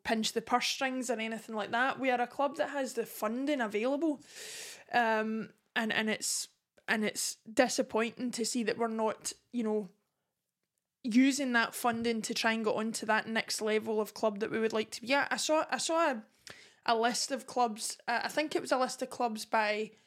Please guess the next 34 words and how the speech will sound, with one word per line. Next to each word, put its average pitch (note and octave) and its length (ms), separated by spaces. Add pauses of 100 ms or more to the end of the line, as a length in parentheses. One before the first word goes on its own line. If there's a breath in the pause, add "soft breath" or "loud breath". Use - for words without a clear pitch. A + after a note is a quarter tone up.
(400 soft breath)
wage, A#3 600 (920)
total C#4 420
wage A#3 420
of A3 120
the A3 80
playing B3+ 400
staff, D#4 480 (420 soft breath)
and B3 160
we're A#3 160
above A#3+ 440
about A3 400 (920)
five A#3 440
or A#3+ 80
six - 340
clubs A3+ 380
in A3+ 140
the A3 80
current A3+ 320
Champions A3 540
League. C#4+ 300
And B3+ 160
even D#4 240
then, C4 280
I E4+ 60
felt B3 300
a A3+ 80
little A#3 200
bit A3 200
like A3 400 (1600 loud breath)
they C4+ 240
could A#3 340
still C4 480 (280 loud breath)
beat C#4 200
us, F4 340